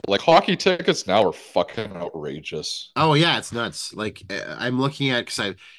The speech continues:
Speaker 2: my fam-, my family wants to go to a, like, a Habs game, and I'm, I've become the person to, like, buy the tickets for everybody. And I'm like,
Speaker 1: Fuck.
Speaker 2: I'm looking, I'm looking at the three hundreds, and it's, like, close to a hundred dollars. I'm like, "Okay,
Speaker 1: Yeah,
Speaker 2: we have eight
Speaker 1: like,
Speaker 2: people."
Speaker 1: three hundreds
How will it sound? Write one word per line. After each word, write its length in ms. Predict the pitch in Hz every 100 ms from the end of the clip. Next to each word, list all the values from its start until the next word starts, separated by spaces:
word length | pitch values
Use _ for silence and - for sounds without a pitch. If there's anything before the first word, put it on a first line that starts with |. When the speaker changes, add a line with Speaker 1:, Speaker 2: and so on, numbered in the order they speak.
| _ -
Speaker 2:
my 80 | 113
fam-, 280 | 127 120
my 140 | 107 107
family 260 | 113 110
wants 180 | 98 98
to 60 | 104
go 120 | 104
to 100 | 95
a, 80 | 82 - -
like, 120 | 95
a 40 | 80
Habs 420 | - 87 101 104
game, 300 | 123 131 98
and 120 | 95
I'm, 220 | 95 98
I've 200 | 110 113
become 320 | 107 - 117 101
the 80 |
person 400 | - 107 92 107
to, 120 | 92 104
like, 220 | 87 76
buy 200 | 80 90
the 100 | 85
tickets 320 | - 82 -
for 120 | 110
everybody. 580 | 104 117 113 113 127 127 _ _ _ _ -
And 120 | 104
I'm 120 | 113
like, 260 | 107 90 -
Speaker 1:
Fuck. 160 | 139 107
Speaker 2:
I'm 140 | 113
looking, 320 | 127 139 113 _ -
I'm 100 | 147
looking 120 | 196
at 60 | 123
the 60 |
three 220 | - 135
hundreds, 400 | 123 127 95 82
and 100 | 95
it's, 140 | 87 104
like, 160 | 87 78 _ _
close 260 | - 104
to 100 | -
a 40 | 90
hundred 260 | 95 82
dollars. 380 | 76 78 69 76
I'm 120 | 82
like, 200 | 82 76
"Okay, 180 | - -
Speaker 1:
Yeah, 80 | 214
Speaker 2:
we 200 | 254 127
have 100 | 139 117
eight 60 | 120
Speaker 1:
like, 160 | -
Speaker 2:
people." 200 | 135 202
Speaker 1:
three 220 | 226 269
hundreds 720 | 214 175 202 233 208 156 117